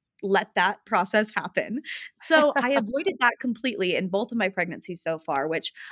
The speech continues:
Speaker 1: I know can be miserable, but then there also were times where I'm like, "I feel like I'd feel so much better if I could just do that." So that's, that's something that I'm like, I'm really grateful for. I definitely have had moments where I just don't feel awesome, but for the most part, and from what I've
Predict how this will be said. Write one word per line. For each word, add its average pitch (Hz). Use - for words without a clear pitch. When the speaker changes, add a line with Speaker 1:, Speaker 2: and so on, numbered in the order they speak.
Speaker 1:
I 220
know 220
can 226
be 220
miserable, 196
but 226
then 233
there 233
also 233
were 208
times 202
where 208
I'm 196
like, 196
"I 226
feel 220
like -
I'd 233
feel -
so -
much -
better 214
if 349
I 262
could 240
just 233
do 233
that." 392
So 359
that's, 294
that's 285
something 339
that 254
I'm 226
like, 208
I'm 208
really 196
grateful 180
for. 196
I 185
definitely 311
have 294
had 240
moments 208
where 175
I 165
just 175
don't 175
feel 185
awesome, 185
but 214
for 269
the 294
most 277
part, 247
and 202
from 208
what 190
I've 208